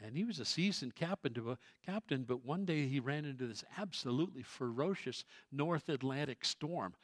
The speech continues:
blown way off course, had no idea where they, the ship was about to sink. And there was a group of Moravian believers that were on, uh, the decks, just a handful of 'em, that were singing praises to God.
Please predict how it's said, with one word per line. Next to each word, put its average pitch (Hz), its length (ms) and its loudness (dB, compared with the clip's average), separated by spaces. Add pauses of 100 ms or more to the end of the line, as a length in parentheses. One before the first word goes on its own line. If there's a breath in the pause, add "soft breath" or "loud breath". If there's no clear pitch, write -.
(240 loud breath)
blown 147 320 2
way 165 180 -2
off 160 240 0
course, 151 240 -2
had 123 180 -2
no 156 240 0
idea 143 240 4
where 135 200 0
they, 143 140 0 (260 loud breath)
the 143 80 -2
ship - 340 4
was 135 160 0
about 135 380 2
to 135 100 -4
sink. 151 300 0 (280 loud breath)
And 156 140 2
there 170 80 4
was 160 160 4
a 156 60 6
group 151 400 2
of 131 160 -2
Moravian 151 960 2
believers 143 680 2 (260 soft breath)
that 196 80 -2
were 175 160 0
on, 147 260 0
uh, 190 280 -6 (200)
the 160 80 4
decks, 135 380 2
just 254 320 2
a - 20 2
handful 131 460 -2
of 131 100 6
'em, 160 120 -6 (340 loud breath)
that 247 80 -4
were 208 100 -4
singing 254 340 -2
praises 208 520 2
to - 100 0
God. 175 400 0